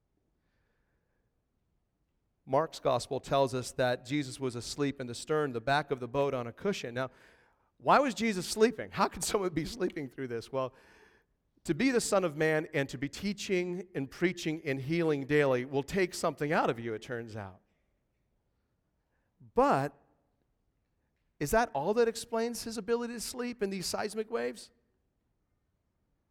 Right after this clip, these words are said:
Yes, he's physically ado-, physically exhausted, but, but there's more. The simple answer to how this,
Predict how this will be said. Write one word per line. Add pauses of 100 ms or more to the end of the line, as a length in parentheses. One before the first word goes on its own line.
(840)
Yes,
he's
physically
ado-, (400)
physically
exhausted,
but,
but
there's
more. (420)
The
simple
answer
to
how
this,